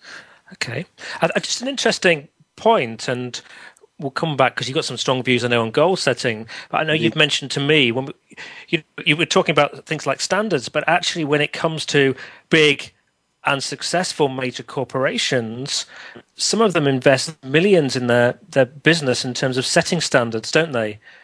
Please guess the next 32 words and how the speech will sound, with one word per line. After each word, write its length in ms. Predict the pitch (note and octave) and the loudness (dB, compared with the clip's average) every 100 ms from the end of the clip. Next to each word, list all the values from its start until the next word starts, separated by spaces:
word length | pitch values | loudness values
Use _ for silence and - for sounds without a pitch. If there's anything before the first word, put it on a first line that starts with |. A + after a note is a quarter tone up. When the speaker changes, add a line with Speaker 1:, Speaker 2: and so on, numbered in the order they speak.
| _ - | _ -2
Speaker 1:
And 180 | B2 B2 | -2 -2
communicating 640 | C3 C3+ C#3+ - B2+ - | 0 0 2 2 2 0
them 100 | B2+ | -6
in 100 | B2+ | -2
mission 240 | D#3+ - | -4 -2
statements 500 | D3 - B2 A#2 A#2 | -2 0 0 -2 -8
and 120 | C3 B2+ | -8 -6
things 200 | C3 C3+ | -2 0
like 140 | C#3 | 2
that. 400 | D#3 A#2+ - - _ _ _ - - - | 2 0 -4 -16 _ _ _ -20 -20 4
Speaker 2:
Yes, 240 | F3 C3+ - | 4 4 0
they 160 | A#2+ | 0
do 140 | B2 A#2 | 2 2
indeed. 400 | G#2+ C#3 A#2+ - | 2 2 2 -4
And 160 | A2+ | -2
there, 140 | A#2+ - | -2 -2
there's 160 | C3 A#2 | -4 4
a 40 | |
lesson 300 | B2+ D3 A#2 | 4 4 0
there 120 | A2 G2 | -4 -2
for 140 | A#2 | 4
all 120 | D3 | 4
of 80 | F2 | 4
us, 160 | E2 - | -2 -6
for 120 | G#2 | -2
big, 220 | A2+ A2 | 0 0
uh, 100 | G#2 | -2
medium-sized, 760 | A#2 A2+ G#2+ G#2 - G2 G2+ - | 0 0 0 0 -2 -2 -2 -2
um, 300 | G2+ G2+ G2 | -2 0 0
and 100 | G#2+ | 2
small 200 | - G2+ | 4 6
businesses. 640 | G2 B2 G#2+ F2+ D#2 - | 6 6 4 2 2 -2